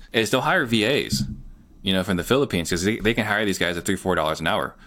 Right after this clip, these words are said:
which I understand as well. But what happens is you spent this time and energy to get distressed homeowners, and then you might cheap out <laughs> on the rest of the process.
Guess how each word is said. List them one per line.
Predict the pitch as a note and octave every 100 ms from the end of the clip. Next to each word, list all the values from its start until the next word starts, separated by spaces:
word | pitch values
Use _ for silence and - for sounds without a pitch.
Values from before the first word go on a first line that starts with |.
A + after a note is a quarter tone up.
| - - -
which | G#2+ - - - - -
I | G#2+
understand | B2 A#2 B2 A2
as | F#2
well. | A#2+ F#2+ D#2+ - - - - - - -
But | G#2+
what | G2 F#2+
happens | A#2 C3 F#2+ E2+ E2+ - - - - - G#2
is | G2 F#2
you | G#2
spent | - B2+ B2+ - - - - -
this | G#2+
time | - A#2 B2
and | A2+
energy | F#2+ A#2+ G#2 F#2 E2 F2+ -
to | F#2
get | - G#2+ A2 - - - - _ - -
distressed | G#2 - A2+ -
homeowners, | G#2+ G#2+ E2+ D#2 D#2 - - - - - - - - -
and | G2+
then | G2 F#2+
you |
might | G2 G2+
cheap | - G#2+ F#2
out | G#2 G2 - - - - -
<laughs> | - - - - -
on | C#3
the | B2
rest | A2+ B2
of |
the | G#2+
process. | - A#2+ C3 - F2 E2+